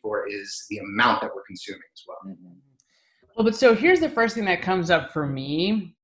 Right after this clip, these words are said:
Speaker 3: um, because, you know, everything has to come, it comes down to practicality. I, what the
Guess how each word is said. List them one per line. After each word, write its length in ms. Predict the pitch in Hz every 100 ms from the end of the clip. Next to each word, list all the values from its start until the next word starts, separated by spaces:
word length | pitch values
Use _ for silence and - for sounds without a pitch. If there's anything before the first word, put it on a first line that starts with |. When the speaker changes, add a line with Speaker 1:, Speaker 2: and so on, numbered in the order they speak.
| -
Speaker 3:
um, 540 | 156 147 143 135 131 -
because, 800 | 156 175 156 143 143 143 - - _
you 100 | 165
know, 340 | 147 135 135 - _ _
everything 380 | 175 185 185 160
has 180 | 151 143
to 80 | 147
come, 280 | 143 135 135
it 100 | 147
comes 220 | 208 185
down 180 | 147 135
to 80 | -
practicality. 1040 | - 135 - - 143 143 147 143 143 143 - - - _ _ _
I, 560 | 170 214 233 247 208 - _ _ -
what 400 | 185 226 269
the 80 | -